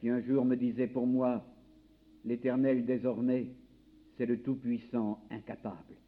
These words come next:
Et voilà qu'alors, pensant avoir vu le Tout-Puissant incapable, l'homme se retrouve tout seul. Tout seul.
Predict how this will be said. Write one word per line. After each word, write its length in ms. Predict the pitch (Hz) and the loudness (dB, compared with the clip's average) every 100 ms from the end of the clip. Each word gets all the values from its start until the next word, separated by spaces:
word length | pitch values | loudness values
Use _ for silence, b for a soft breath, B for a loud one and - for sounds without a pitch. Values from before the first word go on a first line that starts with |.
| - - - - - - - - _ _ - - - _ - - | -20 -20 -20 -20 -20 -20 -20 -20 _ _ -20 -20 -20 _ -20 -10
Et 60 | |
voilà 240 | 127 135 143 | -2 -2 0
qu'alors, 520 | 143 143 151 156 - - - - - - - - - - - - - - - | 0 2 2 0 -4 -18 -20 -20 -20 -20 -20 -20 -20 -20 -20 -20 -20 -10 0
pensant 480 | 151 139 - 143 | 0 0 -2 0
avoir 320 | 123 127 135 120 | 0 0 -2 2
vu 140 | 139 | 4
le 100 | 127 | 4
Tout-Puissant 560 | 127 131 131 127 135 127 | 2 -4 -4 -4 -2 0
incapable, 720 | 123 120 123 110 98 92 82 - - - _ - - - _ _ | -2 -4 -8 -6 -8 -8 -16 -18 -20 -20 _ -20 -20 -20 _ _
l'homme 320 | - 117 127 139 | 0 2 2 0
se 40 | 127 | 0
retrouve 520 | 113 110 120 127 123 - - | 0 0 0 2 0 -6 -12
tout 140 | - 143 - | -8 -8 -8
seul. 160 | 90 78 67 - - - - _ _ - - _ _ - - _ | -10 -10 -20 -20 -20 -20 -20 _ _ -20 -20 _ _ -20 -20 _
Tout 120 | 139 | -8
seul. 420 | 135 151 151 180 | -4 0 0 0